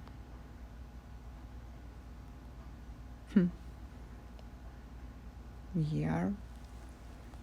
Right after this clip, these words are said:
В чому проблема? Ну, добре, хай буде тисяча дев'ятсот.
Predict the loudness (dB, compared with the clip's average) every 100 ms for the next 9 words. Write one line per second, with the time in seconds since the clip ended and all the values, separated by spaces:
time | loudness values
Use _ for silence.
0 | -8 -10 -8 2 6 8 6 4 4 8
1 | 10 12 12 10 -6 -10 -10 -10 -10 -10
2 | -10 -10 -10 -10 -8 -10 -10 0 6 8
3 | 10 8 8 6 6 6 6 4 4 2
4 | 4 2 2 2 4 4 2 -4 0